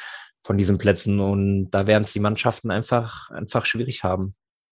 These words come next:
Und das war, war unser Ziel, gerade als wir gemerkt haben, „Hey, okay, wir haben jetzt, äh, die ersten drei Spiele gewonnen, sechs null, wenn wir das gewinnen, dann bleiben wir da oben erstmal.“ Ähm, das gibt einem dann schon auch ein bisschen Sicherheit, muss es auch geben, aber diese Sicherheit darf halt nicht in,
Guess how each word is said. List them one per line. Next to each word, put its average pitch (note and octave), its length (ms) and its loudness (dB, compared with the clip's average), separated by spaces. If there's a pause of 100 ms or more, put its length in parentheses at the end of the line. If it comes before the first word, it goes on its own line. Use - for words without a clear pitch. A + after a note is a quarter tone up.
(120)
Und G2 180 -6
das G#2+ 200 4
war, A2 400 8 (380)
war A2 120 6
unser A2+ 260 6
Ziel, D3 240 8
gerade A2+ 200 6
als A2 140 4
wir A2+ 100 2
gemerkt G#2+ 260 0
haben, G2 100 0
„Hey, A2 140 4
okay, A#2 300 0
wir G#2+ 100 -2
haben G#2+ 140 -2
jetzt, - 240 -2
äh, G#2 360 2
die F#2+ 120 -2
ersten A2 220 0
drei G#2+ 140 0
Spiele G#2 280 -2
gewonnen, C3+ 280 0
sechs G#2+ 240 -2
null, B2+ 160 4
wenn G#2+ 120 4
wir G#2 60 2
das A2+ 160 0
gewinnen, A2 280 0
dann G#2 160 0
bleiben C#3+ 240 2
wir C3+ 80 2
da B2 80 2
oben A#2+ 260 -2
erstmal.“ A2+ 420 2 (840)
Ähm, G#2 200 4
das - 300 2 (120)
gibt A#2+ 200 4
einem A2+ 180 4
dann G#2+ 140 4
schon A#2+ 180 2
auch G#2+ 100 4
ein G#2 80 0
bisschen G2+ 200 -4
Sicherheit, C3+ 600 4 (600)
muss G#2+ 380 2
es C#3+ 140 0
auch B2 160 4
geben, C3+ 360 4
aber A#2 260 0
diese G#2 180 -4
Sicherheit A2 420 2
darf G#2+ 200 2
halt G#2 160 2
nicht G#2+ 220 -4
in, G#2 420 0